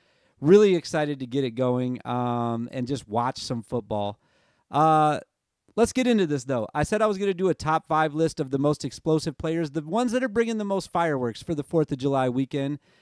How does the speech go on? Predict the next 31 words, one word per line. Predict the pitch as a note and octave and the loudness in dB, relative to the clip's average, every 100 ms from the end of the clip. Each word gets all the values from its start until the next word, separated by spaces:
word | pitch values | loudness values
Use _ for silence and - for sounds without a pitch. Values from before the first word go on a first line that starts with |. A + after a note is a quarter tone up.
| _ _ | _ _
Um, | - C#3 C#3+ D#3 | -2 2 4 2
let's | G3 | 0
talk | - G4+ | 2 0
about | - D3 - | 2 -2 -2
the | |
fireworks. | - A#2 G#2 G2 G2+ - - | -6 -8 -6 -10 -12 -12 -6
Let's | A3+ | -2
talk | - G#3+ | 0 0
about | F3+ D#3+ C#3+ | -2 -4 -4
these | D3 B2+ | -6 -4
guys. | C3+ B2 A#2+ - _ _ _ | -2 -2 -4 -10 _ _ _
Here's | - B3 G#3+ F3 - | 2 2 2 -6 -14
some | - A3+ | 0 2
things | G3 G#3 F#3 | 4 2 4
that | F3+ | 2
I | E3+ | 2
wanted | E3 E3+ | 2 2
to | D#3 | 0
say | - E3+ | 0 0
before | C#3 - D#3+ C#3 | -2 2 4 4
that, | B2+ A#2 | 2 2
though. | B2+ B2 | 0 2
I | D3+ D#3+ | 2 4
only | F#3+ A#3 A3+ | 4 4 2
picked | - G#3 D#3+ | 0 -2 -2
one | C3 D3+ F3 | -2 0 0
player | D#3+ D#3+ D#3+ D3+ | 0 0 2 2
from | D3+ C#3 | -2 -4
each | C#3+ C#3 | -4 -6
team | - C#3+ A#2 | -6 -6 -4
because, | G#2+ B2 D#3 C#3 A#2+ - | -6 -4 -2 0 -2 -6